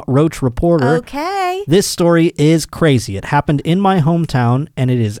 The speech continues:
Speaker 1: actually straight out of a movie."
Speaker 2: Mm.
Speaker 1: So let's see what this article says.
Speaker 2: Okay.
Speaker 1: We're learning more on what led to a West Fargo principal to abruptly resign earlier this month after being placed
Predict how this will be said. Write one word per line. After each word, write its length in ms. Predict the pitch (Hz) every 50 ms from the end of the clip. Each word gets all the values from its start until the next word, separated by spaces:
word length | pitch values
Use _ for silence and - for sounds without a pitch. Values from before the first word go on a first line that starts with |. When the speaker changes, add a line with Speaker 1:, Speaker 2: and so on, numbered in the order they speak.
| - _
Speaker 1:
actually 480 | 165 175 185 - - - 196 175 170 156
straight 500 | 127 - - - - 131 147 180 185 - _
out 240 | 123 123 139 156 - _ -
of 260 | 117 120 139 147 - _
a 220 | - 143 156 190 196
movie." 640 | 170 139 131 170 247 277 262 156 107 90 - - _
Speaker 2:
Mm. 100 | - 359 480 554 539 466 359 269 - _ _ _ _ _ _ _ _ _ _ _
Speaker 1:
So 140 | - - 104
let's 160 | 104 123 120
see 120 | - - 127
what 140 | 110 104 -
this 160 | 110 - -
article 340 | 104 98 95 101 - - -
says. 380 | - - - - - - - -
Speaker 2:
Okay. 300 | 196 190 - 170 165 175 _ _ _ _ _ - - - - - - - - - - _ _ _ _ _
Speaker 1:
We're 140 | - 147 143
learning 320 | 147 196 233 233 233 220
more 300 | 208 220 240 247 254 240
on 240 | 202 180 190 190 170
what 220 | 156 202 208 -
led 280 | 131 151 175 196 190 180
to 200 | - - 190 160
a 80 | 139 127
West 540 | 117 110 107 117 175 202 196 - - - - -
Fargo 600 | - - - 139 143 165 170 165 170 180 180 180
principal 800 | - - 151 147 127 - - 117 - 123 120 139 170 175 170 _ - _ _ _ _
to 140 | - 147 123
abruptly 480 | 113 117 - 185 202 202 - 170 143
resign 540 | 127 120 113 101 101 117 113 120 127 131 151 -
earlier 440 | - 190 214 220 220 185 151 135 123
this 240 | 117 120 117 - -
month 280 | 123 123 151 - -
after 320 | - 135 135 - - 143 123
being 420 | 104 98 123 143 185 208 220 214 -
placed 420 | - - 120 127 160 - - -